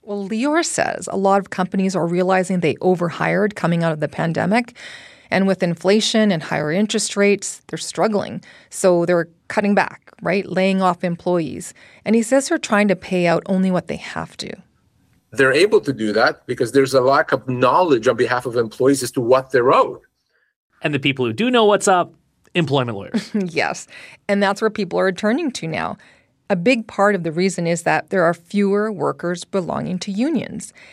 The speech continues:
Speaker 1: And those who do mostly work in the public sector. Only fifteen percent of workers in the private sector belong to a union. Rafael Gomez is the director of the Center for Industrial Relations at the University of Toronto.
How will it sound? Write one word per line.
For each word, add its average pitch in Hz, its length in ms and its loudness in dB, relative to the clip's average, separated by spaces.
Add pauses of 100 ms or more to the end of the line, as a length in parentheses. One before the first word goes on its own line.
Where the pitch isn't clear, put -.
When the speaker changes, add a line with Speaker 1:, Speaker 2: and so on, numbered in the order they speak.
(120)
Speaker 1:
And 208 120 2
those 277 260 2
who 214 100 -2
do 180 580 -2
mostly 196 340 -4
work - 240 -4
in 185 100 -4
the 180 60 -4
public 233 360 -2
sector. - 500 -8 (460)
Only 269 260 0
fifteen 277 640 -2
percent 254 460 0
of 190 100 0
workers 170 320 0
in 175 60 0
the 165 80 -2
private 247 480 -2
sector - 420 -4
belong 185 360 2
to 208 120 -4
a 208 40 2
union. 208 520 -4 (320)
Rafael 214 560 0
Gomez 180 500 0
is 165 120 -6
the 170 80 -4
director 170 440 -2
of 175 100 -2
the 180 60 -2
Center 175 380 -2
for 175 200 -6
Industrial 190 520 0
Relations 175 540 -2
at 156 140 -4
the 160 60 -8
University 175 520 -4
of 170 100 -8
Toronto. 175 600 0